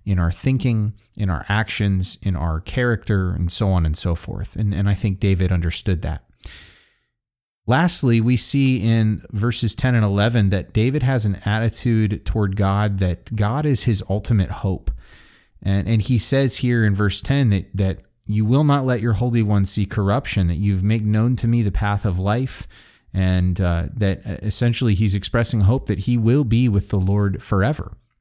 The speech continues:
that God will not abandon him to the grave and, and basically just forget about him. Now, that is, uh, a hope that we share because Jesus is the first fruits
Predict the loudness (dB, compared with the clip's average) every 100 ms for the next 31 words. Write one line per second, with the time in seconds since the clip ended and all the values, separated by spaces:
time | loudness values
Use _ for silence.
0 | _ _ _ _ _ _ -14 -2 0 2
1 | 2 2 2 4 2 0 0 0 2 4
2 | 2 2 2 0 -2 -4 -4 0 2 2
3 | 0 -4 -12 -20 -20 -20 -4 0 2 2
4 | 2 2 2 0 0 -2 -2 -2 0 0
5 | -2 -4 -8 -12 -14 _ -20 -20 -20 -2
6 | 0 2 0 -6 -6 -2 0 0 2 2
7 | 0 -2 -8 -4 -2 0 -2 0 0 0
8 | 0 0 2 0 0 -4 0 0 0 -2
9 | -4 -6 -4 -2 0 0 -2 -6 _ _
10 | _ -4 0 2 2 0 -4 -4 0 2
11 | 2 2 2 2 -2 -8 -6 -4 -4 -4
12 | -2 -2 -2 -6 -12